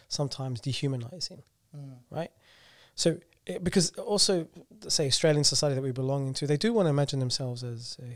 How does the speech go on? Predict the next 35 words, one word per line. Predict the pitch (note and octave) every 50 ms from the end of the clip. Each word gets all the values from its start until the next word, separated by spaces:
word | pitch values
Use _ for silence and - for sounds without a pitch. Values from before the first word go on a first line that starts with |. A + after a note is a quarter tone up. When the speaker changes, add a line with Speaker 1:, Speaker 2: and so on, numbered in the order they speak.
| - -
Speaker 1:
hum-, | C3+ B2+ B2+ B2 - _ _ _ _ _ _ _ _ _
humanistic, | - - - C#3 C3+ B2+ C3 C3 - - - B2 A#2 A#2 _ - - - -
uh, | C3 B2+ C3 -
liberal, | A#2+ B2 C3 A#2+ A#2 B2+ B2 B2 B2 A#2+ A#2 A#2 - _ _ _ -
uh, | C3 B2 A#2 A#2 A#2 - -
all | - C3+ C3+
people | A#2+ - - B2+ - - C3 B2+
are | B2+ - -
equal. | C#3+ B2+ - - C3+ C3 B2 A#2+ A#2 B2 - _ - - - - - _ _ -
We've | C3 C3 B2+ A2 A#2
moved | C3+ C3+ C3+ B2+ A#2+ - - - - - _ -
past | - - C#3 C3+ C3 B2+ - - C3+
our | C3+ C3 B2+ B2 B2
racial | A#2+ B2+ C3 B2+ B2 - - C3+ B2 B2 A#2+ B2 - _ _ _ _ _ _ _ _ _ _ _ _ _ _
histories. | - - C3 - - - - C3+ C3 B2 B2 B2 - - - - _ _ _ _ _ _ _ _ _ - _ _ _ _
We | - C3 B2+ B2 B2 A#2+ B2 B2 - _ _ _ - -
are | C3 C3
global | B2 C#3 C3+ C3+ C3 A2 C3 B2+ B2 B2
in | B2+ B2 B2
our | B2 A#2+
sensibilities. | - - C3+ B2 - - B2 A#2+ B2+ C3+ C3 C#3+ C#3+ -
There, | E3+ D#3+ D3+ E3 E3
there | F#3 F#3
is, | D#3+ D3 B2+
there | C#3 D3+ E3
is | D3+ -
that | B2 G#2+
fantasy | - - C3 B2 B2 C3+ C3 - - - C3 C3+ - _ _ _ _ _ _ _ -
that | - C3 A#2+ -
persists, | - - C3 - - D3 C3 - -
and, | F3 E3+ -
and | - - D#3+
many | D3+ D#3 D#3+ D#3
people | - - D3+ - D#3 C#3+
do | C#3+ D3 C#3 C3+